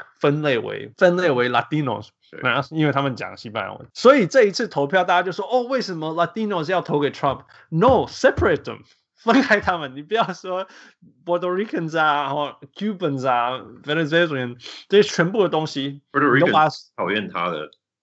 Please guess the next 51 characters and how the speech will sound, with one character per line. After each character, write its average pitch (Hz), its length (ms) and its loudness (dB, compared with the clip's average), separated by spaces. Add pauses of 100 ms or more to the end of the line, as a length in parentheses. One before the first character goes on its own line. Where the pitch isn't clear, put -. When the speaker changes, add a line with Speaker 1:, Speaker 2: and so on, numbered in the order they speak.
(100)
Speaker 1:
Yeah， 104 300 -6
Speaker 2:
因 113 80 -6
为， 123 160 -12
Speaker 1:
但 190 140 2
是 - 340 -2
Speaker 2:
因 143 220 -2
为 135 40 0
Speaker 1:
不 147 180 0
一 - 20 -2
样 123 180 -4 (120)
的。 - 60 -16
Speaker 2:
哦， 104 140 -2
他 104 140 -4
没 104 100 -4
有 98 120 0
帮 98 240 -6
助 104 160 -6
他 - 140 -4
们 92 100 -10 (140)
了。 90 220 -4 (380)
Speaker 1:
Yeah，yeah。 98 600 -8 (380)
Speaker 2:
他 107 100 -2
就 107 140 0
Speaker 1:
那 131 440 2 (140)
Speaker 2:
<laughs> 143 120 -16
牺 - 260 -8
牲 104 180 -6
掉 92 200 -2
他 87 100 -4
们。 78 120 -14 (180)
对， 82 320 0 (140)
Speaker 1:
Yeah。 123 100 -6
Speaker 2:
是 135 240 -4
这 147 80 -2
个 95 460 0
共 143 160 -2
和 110 120 0
党 87 500 -2
的 101 100 -4
一 90 180 -2
个 90 340 0 (300)
很 110 120 -4
有 92 220 0
力 104 180 2
的 85 180 2
武 73 180 -6
器， 71 460 -4 (260)
Speaker 1:
嗯。 117 120 -6
Speaker 2:
就 107 180 4
是 107 200 0
说 98 600 6